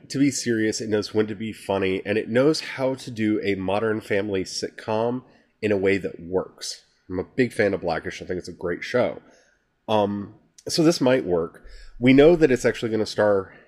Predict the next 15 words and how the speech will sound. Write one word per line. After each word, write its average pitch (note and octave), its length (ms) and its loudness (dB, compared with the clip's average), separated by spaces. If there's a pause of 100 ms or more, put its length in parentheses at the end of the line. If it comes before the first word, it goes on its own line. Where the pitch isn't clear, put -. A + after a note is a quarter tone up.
(140)
an G#2+ 140 0
interracial G2+ 760 -2
couple, F3 440 -4 (420)
and G#2 120 0
it's G#2 160 -4
gonna G#2+ 180 0
be G2+ 260 -4
a F#2 260 -2 (600)
black A2+ 360 -2
witch G#2+ 520 0 (500)
who G2+ 380 2
marries G2+ 640 2
a F#2 220 -2
white F2 320 -4
man. G#2 400 -4